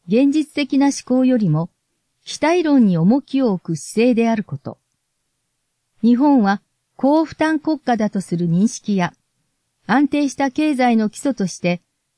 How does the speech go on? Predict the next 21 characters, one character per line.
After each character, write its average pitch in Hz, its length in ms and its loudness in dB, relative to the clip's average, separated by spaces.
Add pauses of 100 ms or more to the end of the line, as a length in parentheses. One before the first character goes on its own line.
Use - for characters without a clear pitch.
脱 269 340 -4
炭 240 220 0
素 277 180 -4
化 254 180 0
を 254 100 0
推 254 240 0
進 254 260 2
す 247 120 -4
る 233 120 -2
等、 202 420 -4 (800)
予 294 160 0
算 294 240 2
編 240 240 2
成 269 240 2
の 254 180 4
大 233 260 0
前 339 180 -4
提 254 260 0
と 220 160 -2
な 220 160 0
る 180 240 -4